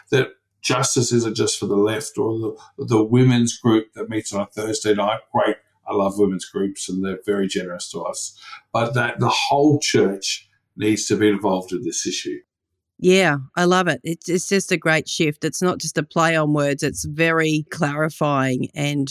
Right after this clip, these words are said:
Speaker 2: uh, like you're saying.
Speaker 1: Mm.
Speaker 2: So, y-, look, you have done so much. I mean, I remember when you're involved with Forge. Well, I think you still are the Forge International Director. You started, you were in Forge U S A.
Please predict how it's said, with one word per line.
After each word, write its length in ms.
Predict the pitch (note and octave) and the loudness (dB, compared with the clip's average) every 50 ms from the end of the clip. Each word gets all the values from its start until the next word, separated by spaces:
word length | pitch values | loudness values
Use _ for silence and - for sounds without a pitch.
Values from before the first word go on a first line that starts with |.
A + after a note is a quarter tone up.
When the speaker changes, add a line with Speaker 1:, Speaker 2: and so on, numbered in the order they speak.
| D3+ - - D3 | -6 -10 -6 -4
Speaker 2:
uh, 80 | C#3+ C#3 | -2 -2
like 380 | C#3+ D3 D3 D3 D3+ - - | 0 0 0 0 0 -2 -2
you're 100 | D3 C3+ | -4 -2
saying. 680 | C3+ - - C#3+ C#3 C#3 C#3+ C#3+ C#3 C3+ B2+ C3+ C#3 - - - - - - - | -2 -2 -2 0 0 0 0 -2 -2 -2 -2 -2 -4 -6 -10 -20 -20 -18 -8 -4
Speaker 1:
Mm. 340 | A2+ A2 G#2+ G2+ G2 F#2+ - _ - | -2 0 2 2 2 0 -2 _ -10
Speaker 2:
So, 180 | - - A#3 | -4 0 2
y-, 140 | A#3 B3 A#3 - _ - | 2 2 0 -2 _ -10
look, 420 | A#3 A3+ - C#4+ D#4 C4+ B3+ - | -8 -2 2 2 2 2 2 2
you 220 | C#4 D#4+ F#4 G#4 F#4 | 4 4 4 4 2
have 200 | F4+ E4+ - - | -2 -4 -4 -2
done 240 | - G3 G3 F#3 F#3 | 0 2 2 2 2
so 420 | F3 - - - - G3 F#3+ F#3 F#3 | 0 0 -4 -2 0 0 2 2 2
much. 400 | F#3 F3+ D#3+ C#3+ - - - - | 2 2 2 0 -2 -2 -2 -2
I 80 | E3+ | 0
mean, 440 | E3 E3+ E3+ E3+ E3+ E3+ E3+ E3 - - - | 2 2 2 2 2 2 2 0 -2 -2 -2
I 100 | E3 E3+ | -2 0
remember 540 | F3 E3+ E3+ E3+ F3+ F3+ F#3 F3+ F3+ F3 E3 | 0 0 0 2 2 2 2 2 2 2 2
when 300 | D#3+ E3 D#3+ D#3+ D#3 D#3 | 4 4 4 4 2 2
you're 240 | D#3 D#3+ D#3+ D3 - _ - | 0 0 0 -2 -4 _ -4
involved 480 | - D3 D3+ D3+ D#3 D#3 D#3 D#3 D#3+ - | -2 -2 0 2 2 2 2 0 0 0
with 240 | D#3 D3+ - - - - | 0 0 0 -4 0 2
Forge. 340 | A3 A#3 B3 A#3 F#3 - | 4 6 6 6 4 4
Well, 140 | E3+ E3 D#3+ | 4 4 4
I 80 | D#3+ D#3+ | 4 4
think 240 | - G3 F#3+ F3+ D#3+ | 4 2 2 4 2
you 80 | D#3 | -2
still 260 | - - E3 D#3 D3 | 0 0 0 2 4
are 180 | D3 D#3 F3+ G3+ | 4 4 2 2
the 120 | G3 G3 | 0 -4
Forge 320 | - - E3 D#3 D3+ D3+ - | -2 0 2 2 2 2 2
International 840 | C#3+ C#3 C#3+ - C#3 C#3 C#3+ C#3+ D3+ - - D3+ C#3+ C3+ C3+ C#3 D3+ - | 0 0 0 0 -2 0 0 -2 -4 -4 -2 -2 0 0 -2 -4 -4 -2
Director. 480 | D3 C3 A2 C#3+ D#3 D3+ _ - F3+ | -2 0 2 0 0 -2 _ 0 0
You 220 | E3+ D3+ B2+ D#2+ - | 2 2 0 -2 -6
started, 720 | - - - _ - - - F3 F3 F3 E3+ E3+ D#3+ C#3 - | -10 -14 -18 _ -6 -2 0 2 2 2 2 2 0 0 0
you 160 | - D#3 D3+ | -2 0 0
were 80 | D#3 | 2
in 140 | E3 D#3+ D#3 | 0 0 -2
Forge 500 | - - - F#3 E3 E3 E3 E3+ D#3+ D#3+ | -4 -4 -2 0 2 4 4 2 0 0
U 180 | D#3 D3+ D3+ C#3+ | 0 0 2 2
S 220 | C#3 C#3+ - - | 0 0 0 0
A. 400 | F#3 F#3 F#3+ F#3+ F#3 F#3 F#3+ G3 | 0 2 2 4 4 4 4 2